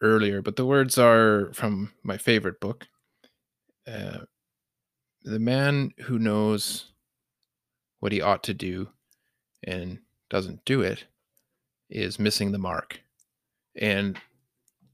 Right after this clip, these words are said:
those words have haunted me because I've always, not always, but in the last decade or so, I've, I've always felt I, I should be sharing more. I should be telling, uh, stories about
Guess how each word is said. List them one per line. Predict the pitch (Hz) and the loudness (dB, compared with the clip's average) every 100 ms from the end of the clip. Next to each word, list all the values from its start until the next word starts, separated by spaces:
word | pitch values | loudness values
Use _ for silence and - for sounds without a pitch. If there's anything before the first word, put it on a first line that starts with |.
| _ _ _ _ _ _ _ - | _ _ _ _ _ _ _ -2
those | 123 120 | -2 2
words | 120 113 | 4 4
have | 104 | 2
haunted | 110 110 107 | 2 4 4
me | 107 | 0
because | 104 101 104 | -2 -2 -4
I've | 110 123 | -2 0
always, | 139 143 117 98 - - _ - | 2 2 0 -2 -6 -8 _ -6
not | 127 | 0
always, | 101 87 82 | 0 0 -4
but | - 95 - _ _ _ _ _ _ | -8 -8 -12 _ _ _ _ _ _
in | 117 | -2
the | 120 | 0
last | 123 113 | 0 0
decade | 110 104 - 95 | 0 -2 -4 -6
or | 95 | -6
so, | - 98 | -4 -2
I've, | 95 98 - _ _ _ _ - | -4 -6 -14 _ _ _ _ -8
I've | 117 | -2
always | 131 113 | -2 -2
felt | - 107 101 - | 0 0 0 -2
I, | 98 95 - _ _ _ _ _ - | -2 -2 -10 _ _ _ _ _ -10
I | |
should | - 101 | -8 -6
be | 98 | -4
sharing | - 104 104 101 | 0 2 2 2
more. | 101 104 101 - - | 0 0 -2 -6 -10
I | |
should | - 98 | -8 -8
be | 95 | -8
telling, | 95 - 107 104 101 - _ _ _ _ _ _ _ _ - | -8 -2 -2 -2 -4 -10 _ _ _ _ _ _ _ _ -10
uh, | 98 92 - _ _ _ _ _ _ _ | -8 -8 -12 _ _ _ _ _ _ _
stories | - - 107 101 104 107 - - _ _ _ _ - | -10 -4 0 2 2 0 -4 -10 _ _ _ _ -16
about | 101 95 92 | -10 -10 -10